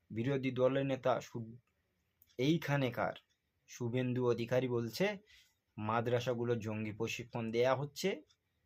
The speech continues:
এই পশ্চিমবাংলার আনাচে কানাচে থেকে জঙ্গি ধরা হচ্ছে,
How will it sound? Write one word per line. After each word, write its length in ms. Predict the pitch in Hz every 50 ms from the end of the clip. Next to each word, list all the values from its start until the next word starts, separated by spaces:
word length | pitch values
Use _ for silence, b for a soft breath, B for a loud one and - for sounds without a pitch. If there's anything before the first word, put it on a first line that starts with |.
| _ _ _ _ _ _ _ _ - _ _ -
এই 120 | 113 113 113
পশ্চিমবাংলার 680 | 127 127 117 - - 131 127 123 123 123 123 123 123 113 110 113
আনাচে 280 | 120 127 123 - 131 120
কানাচে 360 | 123 120 117 117 - - 123
থেকে 220 | 117 127 120 123 120 104 104 -
জঙ্গি 560 | - 113 110 117 120 120 120 120 123 123 120 117 - - -
ধরা 280 | - 98 110 113 113 110
হচ্ছে, 380 | 101 120 120 - - - 147